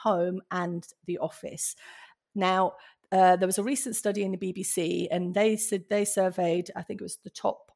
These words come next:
hundred biggest employers in the U K, and their evidence suggests that eighty-six percent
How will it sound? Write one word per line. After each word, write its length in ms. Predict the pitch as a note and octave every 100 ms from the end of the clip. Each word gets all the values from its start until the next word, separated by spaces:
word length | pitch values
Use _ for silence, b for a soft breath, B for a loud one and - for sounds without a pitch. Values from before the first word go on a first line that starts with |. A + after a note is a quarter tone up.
| -
hundred 500 | A3 G#3 F#3+ F3+ - _
biggest 320 | G3 F3+ E3+
employers 540 | E3+ E3 E3 D#3+ E3 -
in 100 | D#3+
the 60 |
U 180 | E3 E3+
K, 360 | D#3 D#3+ D3+ - B B B B B
and 360 | F3+ F3 E3+ E3+ - -
their 360 | A3 A3+ G#3 G3+
evidence 400 | E3+ F3 E3+ -
suggests 380 | F3+ F3 - -
that 140 | - - -
eighty-six 580 | G#3+ G#3 - - F#3+ -
percent 400 | - - D#3